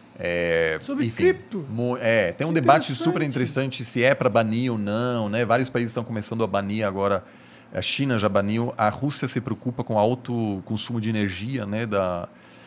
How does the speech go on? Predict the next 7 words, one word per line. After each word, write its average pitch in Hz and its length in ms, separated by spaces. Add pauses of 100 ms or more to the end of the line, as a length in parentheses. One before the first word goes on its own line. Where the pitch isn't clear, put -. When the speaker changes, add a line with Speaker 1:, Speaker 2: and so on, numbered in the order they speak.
(220)
Speaker 2:
Ah, 190 100
isso - 80
é 95 60
Speaker 1:
é, 92 40
Speaker 2:
desculpa, 156 420
né? 151 160 (880)
Speaker 1:
enfim, 139 320